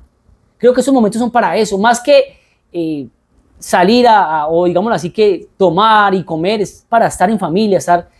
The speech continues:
unidos, que es lo más importante, para eso es la Navidad. Y ojalá, pues, ustedes puedan compartir con sus familias, a, a las personas que están en Colombia, a los que están fuera de Colombia, también.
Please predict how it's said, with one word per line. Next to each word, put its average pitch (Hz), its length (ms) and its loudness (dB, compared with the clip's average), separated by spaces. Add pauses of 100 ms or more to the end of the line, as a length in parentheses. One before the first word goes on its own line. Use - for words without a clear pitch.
(160)
unidos, 214 520 2
que 196 100 -6
es 185 40 -2
lo 190 60 -2
más 190 180 -6
importante, 175 560 -8
para 160 200 -2
eso 202 140 -4
es - 20 -4
la 214 80 -2
Navidad. 160 520 -2 (1080)
Y 170 140 4
ojalá, 180 440 4
pues, 180 160 -2
ustedes 180 320 -2
puedan 208 240 -4
compartir 160 400 -6
con 190 120 -6
sus 180 80 -10
familias, 175 560 0
a, - 40 -10
a 165 40 0
las 165 120 0
personas 196 320 0
que 196 80 -10
están 185 140 -2
en 196 80 -4
Colombia, 190 580 2 (140)
a 190 80 2
los 202 140 2
que 190 80 -4
están 202 200 -2
fuera 240 220 4
de 226 80 0
Colombia, 214 500 0 (560)
también. 170 580 0